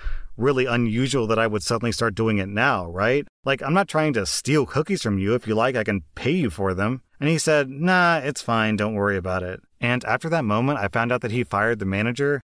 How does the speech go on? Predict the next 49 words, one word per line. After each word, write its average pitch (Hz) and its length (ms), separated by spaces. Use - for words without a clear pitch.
And 180 360
looking 220 400
back, 190 300
I'm 131 100
not 190 160
really 190 140
sure 165 400
what 123 320
exactly 131 460
happened. 110 580
I 143 180
think 233 640
what 147 320
she - 180
was 170 160
trying 156 320
to 135 120
do 113 640
was 107 180
get 135 180
me 123 140
fired 104 580
by 123 160
getting 139 320
me 135 100
caught 135 560
stealing 123 440
product. 135 600
But, 147 140
like, 151 420
I'd 151 160
been 175 140
working 139 320
there 147 140
for 127 200
almost 120 380
a 113 80
year, 107 420
and 104 240
she'd 123 160
been 123 140
working 117 280
there 110 180
for, 113 120
like, 101 200
a 95 40
week 101 240
or 135 80
two. 151 380